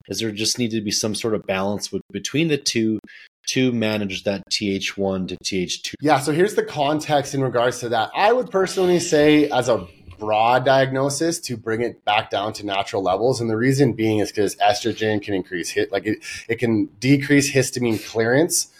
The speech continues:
Speaker 2: So then we get a more immune response that way. But the
Speaker 1: Mm-hmm.
Speaker 2: thing is, as a bodybuilder, you wanna grow, right? If you're running the, those, those performance enhancers, like, you wanna grow, you need that estrogen to grow.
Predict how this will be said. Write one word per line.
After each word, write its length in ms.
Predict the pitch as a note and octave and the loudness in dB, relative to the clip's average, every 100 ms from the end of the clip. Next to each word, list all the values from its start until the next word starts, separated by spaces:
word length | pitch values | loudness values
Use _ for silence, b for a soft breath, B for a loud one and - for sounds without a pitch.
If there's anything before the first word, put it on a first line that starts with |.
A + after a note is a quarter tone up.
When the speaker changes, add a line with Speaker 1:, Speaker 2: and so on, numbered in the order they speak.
| _ | _
Speaker 2:
So 140 | - | -4
then 60 | A#2 | -2
we 80 | A2 | 2
get 120 | A#2 | 2
a 60 | |
more 280 | G#2 G#2+ A2+ | 2 2 2
immune 320 | A2 G2+ A2 A2+ | 2 0 0 2
response 500 | G#2+ - G#2 G2 - | 0 0 0 0 -2
that 320 | F2 F#2+ G#2+ | -2 0 2
way. 360 | A#2+ C#3+ F#3+ - B B B B - | 4 4 2 -2 B B B B -6
But 120 | G2+ | -2
the 60 | F#2+ | 0
Speaker 1:
Mm-hmm. 60 | |
Speaker 2:
thing 160 | A#2 D3 | 2 2
is, 180 | F3+ A#2+ | 2 0
as 100 | A2+ | -6
a 40 | |
bodybuilder, 540 | A2+ B2+ F3 C#3 A#2+ A2+ | -2 2 2 2 0 -2
you 120 | A#2 | -2
wanna 160 | A#2 F#2+ | -2 -4
grow, 440 | F#2+ D#3 A1+ - - _ _ _ _ _ _ _ | 0 2 0 -4 -12 _ _ _ _ _ _ _
right? 340 | G#2 A2+ D#3 - | 0 2 2 -2
If 100 | G#2 | -6
you're 100 | A#2+ | 0
running 240 | B2+ C#3+ | 4 4
the, 200 | B2 A2 A2 | 2 -2 -2
those, 260 | G#2+ G2 - _ | -2 -2 -8 _
those 280 | A2 G#2 F#2 | 0 0 -2
performance 400 | - A#2 A2 G#2+ | -4 -2 -2 -2
enhancers, 540 | G2+ D3 F3+ A2 G2 G2 | 0 0 2 0 0 0
like, 180 | F#2+ _ _ G#2+ _ | -4 _ _ _ _
you 160 | A#2 A2 | -10 -4
wanna 220 | A2+ A2 | -2 -2
grow, 460 | F2 A#2+ C#3+ G2 - B B | 0 4 4 4 -2 B B
you 100 | A#2 | -4
need 220 | A#2+ C#3 B2+ | 2 4 4
that 140 | A2+ | 4
estrogen 420 | A2 - A2 G2+ | 2 0 -4 -4
to 80 | F2+ | -6
grow. 500 | D2+ F#2 A#2 C2+ | -2 2 2 0